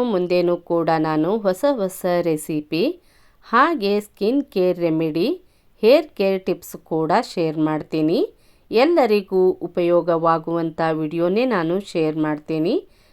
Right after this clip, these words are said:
ನೋಡಿ, ಎಲ್ಲರೂ ನಿಮ್ಮ ಅನಿಸಿಕೆ ಅಭಿಪ್ರಾಯಗಳನ್ನ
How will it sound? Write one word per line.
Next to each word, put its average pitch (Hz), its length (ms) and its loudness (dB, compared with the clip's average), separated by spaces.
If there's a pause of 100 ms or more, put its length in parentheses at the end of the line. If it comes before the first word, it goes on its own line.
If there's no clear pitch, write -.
(160)
ನೋಡಿ, 240 500 4 (240)
ಎಲ್ಲರೂ 190 580 2
ನಿಮ್ಮ 170 280 0 (200)
ಅನಿಸಿಕೆ 175 640 -4
ಅಭಿಪ್ರಾಯಗಳನ್ನ 160 1040 -2